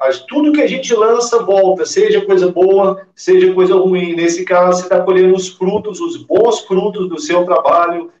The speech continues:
da sua dedicação, da sua experiência de vida.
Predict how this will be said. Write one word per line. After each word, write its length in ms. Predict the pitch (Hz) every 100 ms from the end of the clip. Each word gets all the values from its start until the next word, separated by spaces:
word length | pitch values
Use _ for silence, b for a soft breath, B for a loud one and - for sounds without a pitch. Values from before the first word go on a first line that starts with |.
| _
da 140 | 127
sua 240 | 117 180 175
dedicação, 800 | 160 147 165 - - 165 175 175
da 100 | 180
sua 160 | -
experiência 680 | 185 180 185 170 165 156 170
de 140 | 147
vida. 460 | 135 151 170 180 175